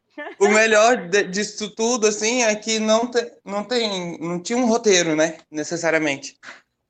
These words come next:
Eram só alguns gatilhos, assim, a gente, no processo tinha bebida e tal, cigarros, ok, era uma, é, é uma, era um mo-, um momento de confraternização, além de momentos de trabalho, né?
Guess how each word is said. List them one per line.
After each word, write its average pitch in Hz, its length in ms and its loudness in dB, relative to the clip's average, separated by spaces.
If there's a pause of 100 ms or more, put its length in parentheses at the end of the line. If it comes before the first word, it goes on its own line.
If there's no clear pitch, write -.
(160)
Eram 170 260 2
só 185 200 2
alguns 208 280 2
gatilhos, 202 680 -2
assim, 160 400 -6
a 151 80 0
gente, 151 680 -4 (640)
no 214 180 0
processo 269 720 2
tinha 214 220 0
bebida 220 720 0
e 185 60 -4
tal, 185 680 0
cigarros, 190 760 -4
ok, 185 540 -8
era 233 180 -6
uma, 247 280 -2
é, 196 340 2
é 196 60 4
uma, 202 560 2 (1400)
era 175 220 4
um 202 240 0
mo-, 202 180 2
um 208 60 -4
momento 220 360 2
de 233 80 -4
confraternização, 240 920 2
além 214 260 4
de 226 180 -6
momentos 214 340 0
de 214 100 -8
trabalho, 156 580 0
né? 165 240 -6